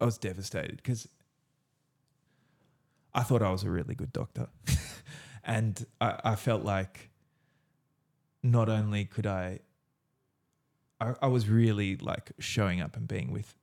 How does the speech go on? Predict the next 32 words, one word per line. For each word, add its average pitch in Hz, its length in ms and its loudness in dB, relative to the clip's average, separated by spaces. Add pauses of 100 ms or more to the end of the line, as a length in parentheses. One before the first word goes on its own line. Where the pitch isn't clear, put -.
(140)
with 104 200 -8
patients, 101 560 -8
and 107 240 -6
I'd 123 160 -4
get 160 220 -4
feedback - 600 -8 (260)
from 107 260 -6
so, - 200 -2 (100)
especially 143 560 -4
in 123 80 0
the 117 40 0
Northern 113 400 0
Rivers 113 380 -4
where 110 220 0
I - 20 -4
was 101 160 -8
working, 107 380 -6
some, 95 320 -8
I 104 80 -8
was 107 120 -6
working 107 240 -8
at - 80 -12
Tweed - 220 -8
Heads 107 240 -10
Hospital 110 560 -6 (500)
and 104 220 -4
saw 117 220 2
a - 20 2
lot 110 180 2
of 107 140 -8
people 107 300 -6
from, 104 340 -8